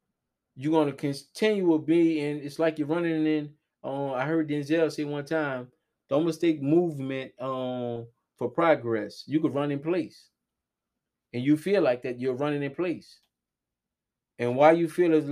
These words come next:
though you're running in place? You're running in place for one simple reason. You refuse to change the, the outcome in a, in a circumstance, a situation that you're around.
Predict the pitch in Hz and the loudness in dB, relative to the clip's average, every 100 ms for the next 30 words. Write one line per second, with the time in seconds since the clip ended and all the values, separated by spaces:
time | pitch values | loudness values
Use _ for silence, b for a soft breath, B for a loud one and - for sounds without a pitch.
0 | 143 147 143 143 147 143 135 127 160 127 | -4 -2 -2 -2 -2 -2 -4 -4 -2 -2
1 | 139 131 151 147 139 175 175 165 123 139 | -4 -2 -2 -2 -4 -2 -2 -2 -6 -4
2 | 151 151 160 139 165 196 123 104 _ _ | -4 -4 -8 -2 -2 -2 -8 -12 _ _
3 | - 156 156 156 151 143 143 160 156 143 | 4 6 6 4 0 0 -6 -2 -2 0
4 | 143 - _ 135 135 151 190 - 135 131 | -4 -4 _ -6 -2 0 -2 -4 -8 -6
5 | 127 123 131 131 160 160 143 151 143 135 | -6 -6 -8 -6 -4 -4 -4 -6 -6 -4
6 | 156 156 165 185 131 117 117 110 110 107 | -4 0 0 0 -4 -6 -2 -2 -2 -10
7 | 98 | -12